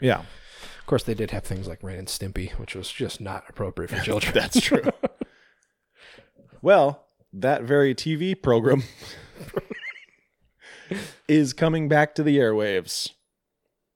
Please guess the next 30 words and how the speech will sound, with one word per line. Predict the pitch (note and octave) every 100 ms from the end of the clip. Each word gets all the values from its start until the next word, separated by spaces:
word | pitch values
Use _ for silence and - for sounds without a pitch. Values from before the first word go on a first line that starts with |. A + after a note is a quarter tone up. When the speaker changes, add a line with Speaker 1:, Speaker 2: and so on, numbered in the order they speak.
| _ _ _ _ _
Speaker 1:
Uh, | G#2 G#2
this | G2 B2+ -
October, | A#2+ - D#3+ E3 D#3+
there's | C#3+
gonna | A#2+
be | A2+
a | G#2
brand | A2 C3 C3+
new | B2+
miniseries | A#2+ B2+ F3+ C#3 - A2 G#2+ A2 - A#2
following | A2+ A2 G#2+ G#2+
new | C3+ F3
members | D#3+ B2 A2+ A2+
of | A#2+ G#2+
the | G#2+
Midnight | C#3+ C#3+ A2 -
Society | G#2 G#2+ G2+ G2 G2+
as | G2
they | F#2+
gather | F2 A2+ B2 C3
around | B2 A#2+
a |
campfire | - A2 G#2 - G#2+ A2
in | A2
the | G#2+
woods | G2+ G2 F#2
to | -
share | - A2+ A2
scary | G#2 G#2 G2+ G#2
stories. | - G2 F#2 - G#2 -